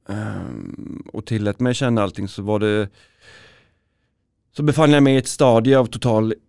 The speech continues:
eufori. Alltså i en, en och en halv vecka så gick jag omkring och bara var, det fanns inte ett problem i hela världen. Jag var så jävla lycklig.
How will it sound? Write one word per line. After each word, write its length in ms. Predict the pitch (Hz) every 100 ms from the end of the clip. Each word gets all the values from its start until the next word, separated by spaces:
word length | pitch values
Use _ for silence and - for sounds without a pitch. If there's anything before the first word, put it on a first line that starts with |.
| _ _ -
eufori. 520 | 117 120 120 107 107 - _ _ _ _ _ _ _ _ _
Alltså 300 | 117 123 117
i 300 | 120 120 117
en, 400 | 127 123 123 120
en 60 | 113
och 120 | -
en 100 | 127
halv 200 | 117 117
vecka 360 | 117 - 123 120
så 120 | 117
gick 160 | 107
jag 60 | 117
omkring 360 | 107 117 107 104
och 60 |
bara 220 | 101 104 98
var, 500 | 98 95 92 80 - _ _ _ _ _ _ _
det 100 | 107
fanns 180 | 117 110
inte 120 | 107
ett 60 | -
problem 400 | 104 104 110 101
i 40 |
hela 440 | 90 - 117 92
världen. 320 | 95 95 104 101 _ _ _ _ _
Jag 60 |
var 40 | 127
så 100 | 107
jävla 460 | 104 120 104 92
lycklig. 460 | 95 95 113 110 -